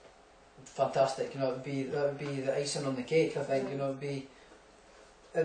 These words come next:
for one, it would be huge for Scottish sport and, and Scottish boxing. Um, definitely once in a lifetime opportunity having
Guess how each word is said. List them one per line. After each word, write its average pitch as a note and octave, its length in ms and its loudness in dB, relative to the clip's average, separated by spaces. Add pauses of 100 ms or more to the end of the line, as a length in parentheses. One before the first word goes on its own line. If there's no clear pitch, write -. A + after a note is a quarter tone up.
(120)
for D#3+ 200 2
one, E3+ 280 10
it D3+ 40 2
would D3 120 -2
be D3 80 -4
huge E3+ 340 2
for D3 140 -4
Scottish D#3+ 380 4
sport D#3+ 400 8
and, C3+ 240 -4 (280)
and C#3 80 -6
Scottish - 320 0
boxing. D3 480 0 (480)
Um, C3+ 420 0 (320)
definitely D#3+ 420 4
once D3 260 -2
in D3 80 -2
a C#3 80 2
lifetime D3 420 0
opportunity C#3 680 -4
having C#3+ 200 -4